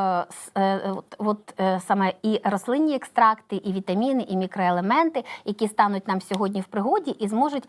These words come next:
захистити нашу імунну систему в такі складні часи. Ви бачите тут шипучі таблетки, це швидкорозчинні таблетки з приємним смаком, саме,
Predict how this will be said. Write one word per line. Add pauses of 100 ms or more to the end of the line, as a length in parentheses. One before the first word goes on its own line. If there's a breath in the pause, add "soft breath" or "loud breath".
(120 loud breath)
захистити
нашу
імунну
систему (280 loud breath)
в
такі
складні
часи. (1120 loud breath)
Ви
бачите
тут
шипучі
таблетки,
це
швидкорозчинні
таблетки
з
приємним
смаком, (300 loud breath)
саме,